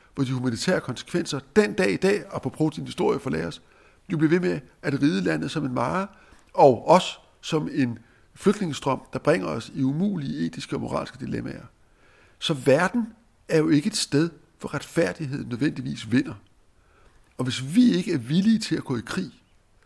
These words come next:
og hvis vi er til vished grænsende sikre på, at selvom vi gjorde det, ville vi tabe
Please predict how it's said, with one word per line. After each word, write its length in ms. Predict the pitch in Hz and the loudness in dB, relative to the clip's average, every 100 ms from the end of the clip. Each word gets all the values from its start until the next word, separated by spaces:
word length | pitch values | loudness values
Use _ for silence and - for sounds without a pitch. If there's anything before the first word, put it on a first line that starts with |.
| _ _ _ | _ _ _
og 100 | 156 | -2
hvis 240 | 135 135 143 | 0 -2 -2
vi 140 | 139 | -2
er 180 | 127 92 - _ _ _ _ _ _ - | -2 -2 -8 _ _ _ _ _ _ -6
til 220 | 127 120 | -2 4
vished 320 | 208 - 139 | 4 4 -4
grænsende 400 | - 127 147 - | 0 0 0 -6
sikre 300 | - 156 - | -8 -6 -8
på, 280 | - 139 - | -6 -6 -6
at 80 | - | -8
selvom 280 | - 196 120 | -2 0 -2
vi 40 | |
gjorde 400 | 123 - 135 190 | -2 2 4 2
det, 80 | 175 | 0
ville 140 | 123 110 | -4 -2
vi 60 | |
tabe 400 | - - 226 208 | 0 2 2 0